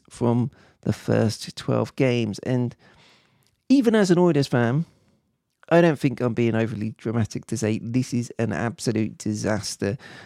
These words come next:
This is a group of players who were fancied to be one of the best teams in the N H L this year. Of course, got to the playoffs the last two years, beaten by the eventual Stanley Cup champions, the Avs,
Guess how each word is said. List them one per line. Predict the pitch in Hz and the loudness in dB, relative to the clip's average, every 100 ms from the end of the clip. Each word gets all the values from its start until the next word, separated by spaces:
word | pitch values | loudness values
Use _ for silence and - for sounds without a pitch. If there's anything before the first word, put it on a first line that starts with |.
| - | 0
This | 135 147 | 2 2
is | 135 | 2
a | 131 | 4
group | 151 180 - | 6 6 4
of | 165 - | -2 2
players | 139 131 127 123 135 - _ _ _ _ | 4 6 4 2 -2 -14 _ _ _ _
who | 143 139 131 - _ | 4 4 2 -4 _
were | 131 127 | 2 2
fancied | - 147 165 - 139 127 - | 4 4 4 2 2 0 -4
to | - 127 | -2 -2
be | 117 120 120 120 | 2 2 2 0
one | - 120 135 139 | -2 2 4 4
of | 127 | 0
the | 139 | 2
best | 151 - - | 2 2 0
teams | 147 127 127 - 120 | 2 2 0 -2 0
in | 120 | 2
the | 120 | 4
N | 117 | 4
H | 117 - | 2 2
L | 120 120 | 0 2
this | 123 - | 0 0
year. | 127 127 123 - _ _ | 0 0 -2 -10 _ _
Of | _ | _
course, | - 120 120 - _ _ _ | -2 -2 -2 -6 _ _ _
got | - - | -8 -2
to | 117 | -2
the | - | 0
playoffs | 131 120 117 | 2 2 2
the | 107 | 2
last | 135 147 - - | 2 2 0 0
two | 139 139 127 143 | 0 0 -2 -2
years, | 135 131 127 - - - _ _ | 0 0 -2 -8 -18 -20 _ _
beaten | 139 - 143 120 | 0 2 -2 2
by | 123 | 2
the | 123 | 2
eventual | 120 120 120 117 | -2 -4 -4 -6
Stanley | - 117 110 | -2 -2 -2
Cup | - - - | -6 -8 -2
champions, | 165 143 156 147 139 | -2 0 0 -2 -2
the | 127 110 | -4 -2
Avs, | 110 110 - | -2 -2 -6